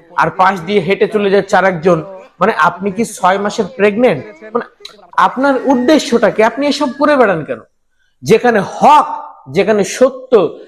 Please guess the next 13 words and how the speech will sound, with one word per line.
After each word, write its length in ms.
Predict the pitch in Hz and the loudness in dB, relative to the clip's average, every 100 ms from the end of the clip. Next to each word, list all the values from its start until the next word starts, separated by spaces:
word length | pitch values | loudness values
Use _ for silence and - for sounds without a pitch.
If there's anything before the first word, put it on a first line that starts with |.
| - | -4
যেখানে 320 | 151 214 226 208 | -2 2 2 2
ন্যায়, 580 | 190 226 285 277 202 131 - - | 2 4 4 2 0 -6 -18 -10
সেখানে 300 | 277 311 311 | -4 -2 2
তো 100 | 294 | 0
আপনারা 300 | 240 254 220 | 2 2 2
নাই। 180 | 160 104 _ _ _ _ _ _ _ _ | 0 -4 _ _ _ _ _ _ _ _
আর 140 | - 185 | -2 2
যেখানে 260 | 208 240 | 2 4
অন্যায়, 560 | 233 214 233 247 285 311 - - _ | 4 4 2 2 0 0 -10 -20 _
যেখানে 300 | 160 202 214 | -2 2 0
বাতিল, 540 | 156 180 185 269 311 302 - _ _ | 2 2 2 -2 -2 -4 -8 _ _
যেখানে 300 | 139 175 202 | -4 0 2
বদমাইশি, 720 | 175 170 170 202 220 214 269 | 4 2 2 0 0 0 0